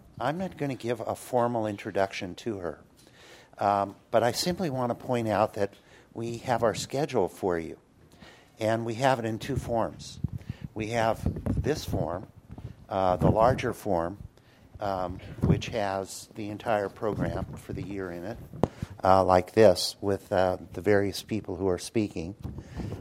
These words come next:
Um, but then, uh, we also have this neat, um, bookmark with the entire program on it. And the idea of this bookmark is that you won't throw it away, so that you'll go over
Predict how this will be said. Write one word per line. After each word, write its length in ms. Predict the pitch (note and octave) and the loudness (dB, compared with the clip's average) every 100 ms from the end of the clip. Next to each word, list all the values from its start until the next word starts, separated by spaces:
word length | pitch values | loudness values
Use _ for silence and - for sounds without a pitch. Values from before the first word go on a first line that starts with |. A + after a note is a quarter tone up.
| - | 12
Um, 380 | - G2+ - - | 12 12 4 4
but 140 | A2+ | 4
then, 400 | - F3 E3 B2 C3 - - - - _ - | 2 4 6 4 0 -12 -20 -20 -20 _ 0
uh, 260 | A2+ A2+ | 2 2
we 140 | A2 B2 | 0 4
also 380 | C#3 E3+ - A2+ | 6 6 6 2
have 380 | A2 G2+ G#2+ | 4 4 4
this 200 | - G#2+ | 0 -4
neat, 500 | A#2+ A#2 C#3 C#3 D3+ - - _ - - - - | -2 0 0 0 -4 -10 -20 _ -20 -20 -12 2
um, 300 | G#2 G#2 G#2 | 4 4 8
bookmark 640 | D#3 - A#2 E2+ - - - - - | 6 6 0 2 -2 -10 -18 -16 -2
with 100 | G#2+ | -2
the 160 | - A2 | 0 -2
entire 340 | G#2 B2+ A2 | 4 6 6
program 480 | G2+ G#2+ F2+ E2 E2 | 4 0 2 0 -2
on 200 | D#2 D2 | -4 -4
it. 80 | D2 - _ - - - - | -10 -16 _ -20 -20 -16 -4
And 160 | A#2+ | -2
the 80 | B2+ | 0
idea 380 | C#3+ D#3 F3 F#3+ | 0 0 0 -2
of 80 | D#3 | -2
this 160 | G#2+ | -4
bookmark 640 | - C#3+ C#3+ G#2+ F2+ F#2 G2+ | 4 4 4 0 0 0 0
is 380 | F2+ F2+ - - _ - - - - | 0 0 -6 -12 _ -20 -20 -20 -6
that 180 | A#2+ - | -6 -4
you 60 | B2+ | -2
won't 240 | C3+ C3+ | -2 -2
throw 240 | - C3 | 4 6
it 60 | B2 | 6
away, 420 | B2 D#3 A#2+ - - _ _ _ - - - | 4 4 2 -4 -16 _ _ _ -20 -20 -16
so 320 | - - A#2+ | -2 4 6
that 320 | A#2 A2 - - _ - | 8 6 4 -20 _ -2
you'll 220 | C3 D#3+ | 2 4
go 240 | E3 D3 | 6 8
over 400 | B2+ G#2 A#2+ B2+ | 8 6 0 -2